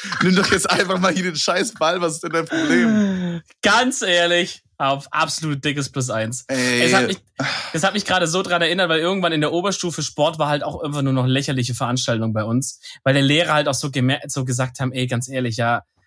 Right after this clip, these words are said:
Speaker 2: ist halt auch irgendwie Quatsch, dass man, also Sport konnte man bei uns nicht abwählen und, und so,
Speaker 1: Mhm.
Speaker 2: man musste es halt
Speaker 1: Ja, bei uns auch
Speaker 2: weitermachen.
Speaker 1: nicht. Ja.
Speaker 2: Ist halt irgendwie auch ehrlich gesagt Quatsch. Ähm, aber ja, gut, wie auch immer. Und da war es halt so, ey, man wusste halt, okay, man hat diese paar Pflichtdinger, wo man dann Noten kriegt.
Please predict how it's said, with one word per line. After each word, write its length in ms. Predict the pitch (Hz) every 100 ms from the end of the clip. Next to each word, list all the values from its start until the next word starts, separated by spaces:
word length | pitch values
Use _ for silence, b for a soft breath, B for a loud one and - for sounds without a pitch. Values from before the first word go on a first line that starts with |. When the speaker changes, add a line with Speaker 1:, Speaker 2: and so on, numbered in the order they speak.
| b - _ -
Speaker 2:
ist 180 | 143 143
halt 160 | 143
auch 180 | 147 131
irgendwie 300 | 170 156 143
Quatsch, 400 | 123 143 156 -
dass 140 | 135 143
man, 180 | 127
also 220 | 127 123 127
Sport 320 | - 147 147
konnte 180 | 139 123
man 140 | 120
bei 60 | 123
uns 140 | 127
nicht 140 | 131 131
abwählen 500 | 135 143 165 175 180 _ -
und, 300 | 156 139 135
und 100 | 127
so, 100 | 120
Speaker 1:
Mhm. 60 |
Speaker 2:
man 100 | 117
musste 220 | 127 127 -
es 80 |
halt 100 | 139
Speaker 1:
Ja, 40 | 117
bei 60 |
uns 80 | 123
auch 40 | 135
Speaker 2:
weitermachen. 120 | 110
Speaker 1:
nicht. 280 | 110 - -
Ja. 140 | - - - -
Speaker 2:
Ist 160 | 139 156
halt 160 | 156
irgendwie 340 | 160 160 143 143
auch 180 | 147 147
ehrlich 260 | 147 175
gesagt 320 | 156 127 110
Quatsch. 360 | - 135 - - _ _ _ 139
Ähm, 420 | 135 135 135 139 b b b -
aber 140 | 123
ja, 280 | 123 139 143
gut, 180 | - 131
wie 80 | 135
auch 60 | 131
immer. 260 | 143 175 B B
Und 120 | 147 139
da 80 |
war 100 | 135
es 100 | 139
halt 120 | 147 127
so, 300 | 139 127 -
ey, 200 | 131 127
man 140 | 127 120
wusste 240 | 123 123
halt, 140 | 120
okay, 240 | 117 - 127
man 160 | 123
hat 180 | 123 123
diese 200 | 120 120
paar 240 | - 123 120
Pflichtdinger, 500 | 143 143 147 135 117
wo 80 |
man 120 | 113 110
dann 120 | 113
Noten 260 | 123 135 123
kriegt. 280 | 135 123